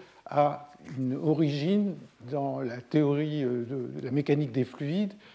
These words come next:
et en particulier, c'était une équation qui a été proposée aussi à la fin des années quarante par Burgers. Et, euh, euh,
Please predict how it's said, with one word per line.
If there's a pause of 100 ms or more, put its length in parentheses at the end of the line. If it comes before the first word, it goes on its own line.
(180)
et
en
particulier,
c'était
une
équation
qui
a
été
proposée
aussi
à
la
fin
des
années
quarante (300)
par
Burgers. (3500)
Et, (160)
euh, (880)
euh,